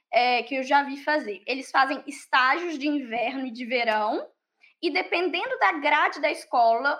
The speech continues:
não é o meu caso, mas das outras escolas da França, tem um dia na semana que eles não têm aula. Então, tem gente aí que faz,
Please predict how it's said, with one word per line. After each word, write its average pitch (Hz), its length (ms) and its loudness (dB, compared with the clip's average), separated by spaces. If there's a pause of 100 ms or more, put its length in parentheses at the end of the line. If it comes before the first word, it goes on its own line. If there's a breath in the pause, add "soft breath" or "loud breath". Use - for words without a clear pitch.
(140)
não 240 140 -2
é 247 60 2
o 262 80 -2
meu 262 160 0
caso, 240 340 0
mas 240 260 -6
das 240 180 0
outras 247 280 -10
escolas 240 380 -6
da 226 100 0
França, 226 420 -8
tem 277 140 -6
um 349 220 0
dia 339 220 -4
na 320 100 -4
semana 285 360 -4
que - 120 -10
eles 294 180 -6
não 302 240 0
têm 359 220 -6
aula. 339 360 -4 (360 soft breath)
Então, 277 240 0
tem 392 180 -2
gente 339 320 -2
aí 269 140 -4
que 285 120 -8
faz, 277 480 4